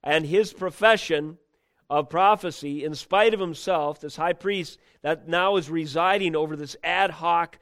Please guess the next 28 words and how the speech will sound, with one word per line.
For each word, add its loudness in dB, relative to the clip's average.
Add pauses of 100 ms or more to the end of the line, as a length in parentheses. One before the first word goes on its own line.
(240)
uh, -2
trial, 0 (300)
had 0
inadvertently 0
spoken -2
with -4
stunning -6
gospel -2
clarity, 0 (560)
proclaiming 0
God's 4
sovereignty -2
when -2
he -4
declared, 0
"It -10
is -12
better 0
for -12
you -8
that 0
one -2
man 2
should -8
die -4 (400)
for -4
the -4
people." -10